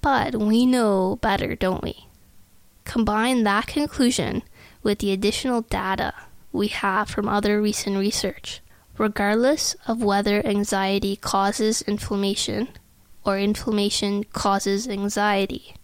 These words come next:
doesn't it make sense to incorporate some type of mindfulness therapy?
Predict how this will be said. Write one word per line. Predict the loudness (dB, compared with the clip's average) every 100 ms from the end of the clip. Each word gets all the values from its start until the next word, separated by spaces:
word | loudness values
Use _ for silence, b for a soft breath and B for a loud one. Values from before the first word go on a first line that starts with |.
| b b b b b b -14 -2
doesn't | 0 2 2
it | 2 2
make | 0 0
sense | -2 0 0 -4
to | -4 -2
incorporate | -4 0 -2 0 0 0 -2 -6
some | -4 0 0
type | 0 -2 -2 -2
of | -2 0
mindfulness | 0 0 -4 -4 -2 -2
therapy? | -2 -2 -2 -2 -6